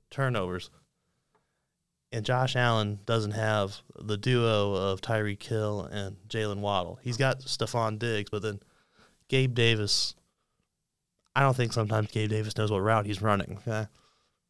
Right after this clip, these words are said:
Most of Josh Allen's targets, when he's been th-, throwing interceptions, have been to Gabe Davis.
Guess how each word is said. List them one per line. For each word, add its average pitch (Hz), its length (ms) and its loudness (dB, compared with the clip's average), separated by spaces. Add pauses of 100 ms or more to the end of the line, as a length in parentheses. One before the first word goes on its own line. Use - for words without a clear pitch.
Most 131 460 4
of 113 160 4
Josh 110 340 4
Allen's 110 300 4
targets, 117 580 4 (380)
when 113 100 0
he's 113 100 2
been 113 140 2
th-, 127 180 2
throwing 127 220 2
interceptions, 131 580 0
have 151 160 2
been 151 200 4
to 139 60 0
Gabe 117 200 4
Davis. 92 320 0